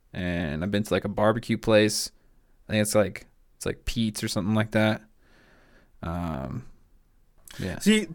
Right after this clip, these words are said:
Speaker 2: barbecue is a little tougher around here, to be honest with you.
Speaker 1: Just
Speaker 2: I wanna say the best barbecue is probably in the East Bay.
Speaker 1: Okay.
Speaker 2: Some peop-, some people hearing this from the South Bay are gonna kill me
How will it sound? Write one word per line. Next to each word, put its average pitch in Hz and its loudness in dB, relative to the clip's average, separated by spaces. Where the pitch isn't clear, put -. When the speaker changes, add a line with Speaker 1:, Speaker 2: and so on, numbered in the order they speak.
Speaker 2:
barbecue 233 6
is 208 4
a 208 2
little 214 4
tougher 180 6
around 120 0
here, 113 -6
to 110 -12
be 117 -4
honest 110 -4
with 107 -12
you. 104 -8
Speaker 1:
Just - -8
Speaker 2:
I 165 6
wanna 233 8
say 233 8
the 185 10
best 175 10
barbecue 165 6
is 131 0
probably 147 0
in 135 -4
the 120 -6
East - -6
Bay. 101 -4
Speaker 1:
Okay. 101 -2
Speaker 2:
Some 175 2
peop-, 185 6
some 196 8
people 208 10
hearing 185 10
this 185 4
from 165 -4
the 143 -2
South 156 0
Bay 160 2
are 139 4
gonna 120 -2
kill 156 2
me 190 2